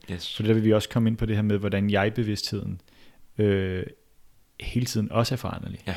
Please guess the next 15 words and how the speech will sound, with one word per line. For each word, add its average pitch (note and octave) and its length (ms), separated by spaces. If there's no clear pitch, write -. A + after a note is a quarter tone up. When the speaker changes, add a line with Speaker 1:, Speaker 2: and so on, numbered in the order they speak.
Speaker 2:
Hvordan G2+ 220
jeg-bevidstheden G#2 600
ændrer A#2+ 200
sig G2+ 160
i - 40
forhold G2+ 200
til F#2+ 100
den F#2 80
kontekst, A#2 460
den G2 80
befinder A#2+ 300
sig - 140
i. G2 180
Speaker 1:
Ja. F#2+ 80
Speaker 2:
Ja. G2+ 120